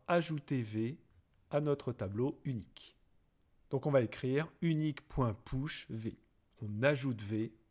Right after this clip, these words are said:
au tableau unique. Il va maintenant falloir concaténer, donc mettre ensemble tous les éléments qu'il y a dans unique, en les collant avec une virgule ou un point virgule, et mettre le résultat au-dessus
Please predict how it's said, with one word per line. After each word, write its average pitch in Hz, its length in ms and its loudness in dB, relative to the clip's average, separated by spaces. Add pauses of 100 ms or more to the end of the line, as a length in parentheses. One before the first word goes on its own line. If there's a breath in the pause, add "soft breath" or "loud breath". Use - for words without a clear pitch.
(260)
au 139 100 0
tableau 117 460 0
unique. - 500 -6 (640)
Il 139 140 2
va 156 140 4
maintenant 156 300 0
falloir 139 540 0
concaténer, 151 800 0
donc 104 220 -6
mettre 147 260 0
ensemble 123 560 -2 (160)
tous 214 140 -2
les 175 240 2
éléments 151 340 2
qu'il 123 220 -8
y 113 80 0
a 110 40 2
dans 104 180 -2
unique, 131 540 -6 (300 soft breath)
en 127 140 -2
les 135 140 0
collant 151 500 2
avec 113 520 0
une 110 120 -4
virgule 110 520 0
ou 95 120 -4
un 90 80 -6
point 98 160 -6
virgule, 131 500 -4 (720 soft breath)
et 127 60 0
mettre 160 420 2
le 135 100 4
résultat 127 840 -2
au-dessus 180 880 -2